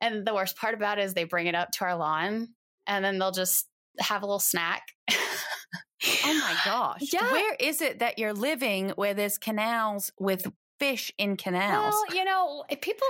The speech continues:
Speaker 1: come along and they fish all the time around here. Um, but we, and we haven't really fished 'cause we're like, "Oh, there's not really fish there. Like, I don't feel like it would be worth it." But,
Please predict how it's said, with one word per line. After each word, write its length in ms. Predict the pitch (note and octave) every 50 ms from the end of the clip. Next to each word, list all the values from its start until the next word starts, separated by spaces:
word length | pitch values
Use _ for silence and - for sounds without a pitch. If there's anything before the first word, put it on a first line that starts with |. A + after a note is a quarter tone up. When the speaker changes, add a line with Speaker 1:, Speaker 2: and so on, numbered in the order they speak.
| -
Speaker 1:
come 320 | - - D4 A#3+ A#3 B3+ B3+
along 340 | B3 A3 F3+ F#3 F#3+ G3+
and 100 | G3 G3
they 100 | F#3 G3
fish 300 | G#3+ - - G3 G3+ -
all 100 | A3 G#3+
the 80 | G#3 G#3
time 380 | G3 - - F3 E3+ F3 F#3 G3
around 320 | F#3+ E3+ E3 E3+ F3 F3+
here. 640 | F3+ - G3 E3+ E3 E3 E3+ E3+ E3+ E3+ E3+ D#3+ - -
Um, 720 | - F3+ F3 E3+ E3+ E3 D#3+ D#3+ D#3 D#3+ D#3+ D#3+ D#3+ F3 F3+ - _ _
but 360 | A#3+ B3 A3 - - - G3
we, 360 | G#3+ C#4 D#4 D#4+ D#4 C#4+ B3 -
and 160 | - B3 A#3+
we 100 | C4 D#4+
haven't 260 | E4+ F#4+ G#4 G#4+ F4 -
really 200 | B3 A#3+ A3+ G#3+
fished 380 | - - - F#3 G3+ G#3+ - -
'cause 200 | B3 A#3+ G#3+ G3+
we're 80 | G3+
like, 160 | G3 F3 - -
"Oh, 80 | G3+
there's 240 | G3+ G#3 A3 A3 -
not 160 | - - -
really 160 | - - - F#3
fish 300 | - - - - - -
there. 240 | - - - - -
Like, 300 | - - - - - - -
I 120 | - F#3+
don't 240 | F#3 - - F3 - -
feel 200 | F#3+ - F3+ F#3
like 240 | G3+ G3 F#3 -
it 60 | F#3 -
would 100 | - F3
be 100 | F3+ F3
worth 320 | E3+ E3+ E3+ F3 F3 -
it." 240 | F3+ F3 E3+ - - -
But, 320 | F#3+ F#3+ F#3 F3+ - -